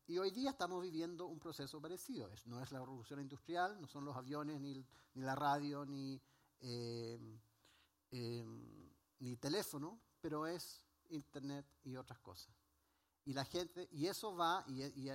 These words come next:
y con esto termino, va directamente a lo que está haciendo Trump y Sanders hasta cierto punto.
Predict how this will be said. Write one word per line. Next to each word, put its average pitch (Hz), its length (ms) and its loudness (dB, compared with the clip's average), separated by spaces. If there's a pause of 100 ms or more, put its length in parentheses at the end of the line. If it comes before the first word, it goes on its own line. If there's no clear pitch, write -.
y 127 260 -6
con 123 160 -8
esto 143 160 -8
termino, 233 420 -4 (260)
va 147 80 6
directamente 208 720 4
a 196 40 2
lo 175 120 0
que 165 80 -8
está 170 160 -2
haciendo 165 340 -6
Trump 165 360 -4
y 240 100 -6
Sanders 262 440 -2
hasta 190 240 -6
cierto - 280 -10
punto. 170 400 -10